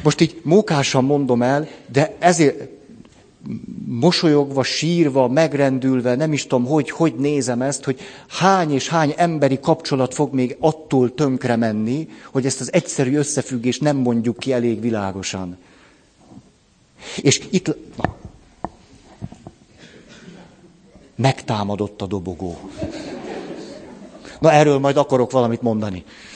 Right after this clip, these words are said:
És a, hogy, ö, a le-, ténylegesen azt látom többé-kevésbé reálisnak,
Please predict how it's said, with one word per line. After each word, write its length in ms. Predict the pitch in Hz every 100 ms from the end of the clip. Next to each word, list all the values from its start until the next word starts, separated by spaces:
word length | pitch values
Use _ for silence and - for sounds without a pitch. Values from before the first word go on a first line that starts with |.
| - - - -
És 120 | -
a, 40 | 117 - - - - - - - - - -
hogy, 320 | 135 123 123 - - _ _ _ _ _ _ - - - -
ö, 100 | 117 110 - -
a 100 | -
le-, 320 | 120 180 147 143 - - -
ténylegesen 760 | 156 180 156 131 - 131 117 -
azt 380 | 156 - - 127
látom 500 | 123 123 120 117 113 - -
többé-kevésbé 920 | 151 143 135 120 123 113 117 98 110
reálisnak, 800 | 104 104 104 110 - 139 156 -